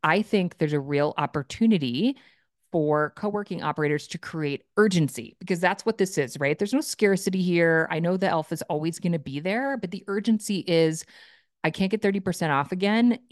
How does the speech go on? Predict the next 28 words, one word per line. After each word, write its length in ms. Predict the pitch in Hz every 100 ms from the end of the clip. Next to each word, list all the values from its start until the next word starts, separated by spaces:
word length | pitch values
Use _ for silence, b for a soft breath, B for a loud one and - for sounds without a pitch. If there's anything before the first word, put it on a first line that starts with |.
| -
until 260 | 175 160 156
next 380 | 147 143 - -
year 280 | 131 156 185
at 120 | 165
the 80 | 139
same 260 | - 143
time. 540 | 143 - 127 135 226 254 b b b b -
And 420 | 180 180 180 180 -
I 120 | 160
know 260 | 170 165 165
I'm 140 | 160
not 160 | 156 147
gonna 100 | 151
have 140 | 151
the 100 | 160
<laughs> 20 | 160
accountability 720 | - - 180 170 175 175 156
to 60 |
get 220 | 147 147 139
it 100 | 139
done 220 | 143 139
if 100 | 131
I 80 | 139
don't 180 | 139
get 140 | 131 131
it 140 | 127
done 220 | 127 113
now." 340 | 131 110 -